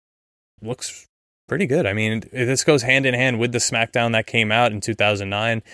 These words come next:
and you could actually download your roster. We've talked to Matt Cardona about that. He said, "Do I need this game because technically I'm in it?"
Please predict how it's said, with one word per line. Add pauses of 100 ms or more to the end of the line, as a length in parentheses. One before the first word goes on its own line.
(200)
and
you
could
actually
download
your
roster.
We've
talked
to
Matt
Cardona
about
that.
He
said,
"Do
I
need
this
game
because
technically
I'm
in
it?"